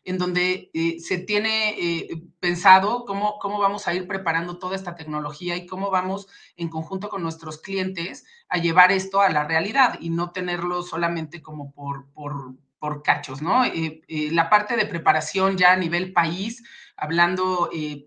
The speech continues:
por la pregunta primero a nivel nacional, eh, por supuesto estamos retrasados, nos falta mucho más impulso,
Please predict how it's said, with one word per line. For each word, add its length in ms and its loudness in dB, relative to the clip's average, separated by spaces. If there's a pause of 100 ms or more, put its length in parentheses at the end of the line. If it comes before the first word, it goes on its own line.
(140)
por 220 -8
la 160 -2
pregunta 400 2
primero 300 0
a 40 4
nivel 220 -2
nacional, 600 0 (380)
eh, 320 -2
por 140 -4
supuesto 400 -4
estamos 540 0
retrasados, 720 2
nos 180 -6
falta 320 0
mucho 320 -4
más 240 -2
impulso, 680 -8